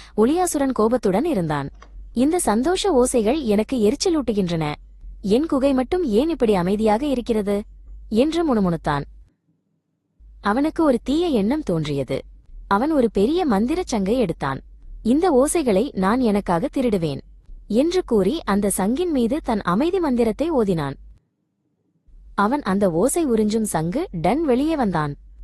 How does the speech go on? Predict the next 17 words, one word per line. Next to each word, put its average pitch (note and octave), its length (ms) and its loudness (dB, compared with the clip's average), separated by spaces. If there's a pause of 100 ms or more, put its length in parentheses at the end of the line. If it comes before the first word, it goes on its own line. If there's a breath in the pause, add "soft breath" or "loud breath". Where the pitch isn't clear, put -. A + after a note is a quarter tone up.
(100)
ஒரு A#3 200 4
மரக்கிளையில் E4 680 -2
அமர்ந்து A#3+ 460 0
அழகாக C4+ 480 0 (100)
பாடிக்கொண்டிருந்த G#3 680 0
சின்ன C#4+ 440 -2
பறவையை A3 440 0
நோக்கி F#3 420 -4
அந்த F#3 240 -2
சங்கை G3+ 360 -2
காட்டினான். D#3 560 -4 (1400)
சங்கிலிருந்து C#4+ 640 0
ஒரு G3+ 180 2
கண்ணுக்கு B3+ 400 -4
தெரியாத A3 480 0
அலை G3+ 260 0
புறப்பட்டு G3 580 -4